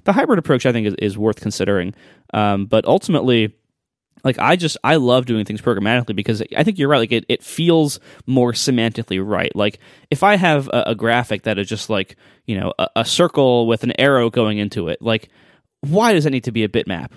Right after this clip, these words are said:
file somewhere? Like, why, why can't that just be represented as vectors? It, it seems,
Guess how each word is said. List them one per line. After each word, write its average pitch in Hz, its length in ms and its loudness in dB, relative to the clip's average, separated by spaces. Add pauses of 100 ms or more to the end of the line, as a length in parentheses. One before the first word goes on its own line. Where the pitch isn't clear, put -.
(100)
file 101 400 -2
somewhere? 104 400 -2
Like, 98 200 -4
why, 139 320 2
why 139 360 0
can't - 360 -4
that 127 180 2
just 120 220 -4
be 120 100 0
represented 113 400 0
as 104 140 -2
vectors? 104 340 -4
It, 107 100 -8
it 120 140 -4
seems, 160 560 0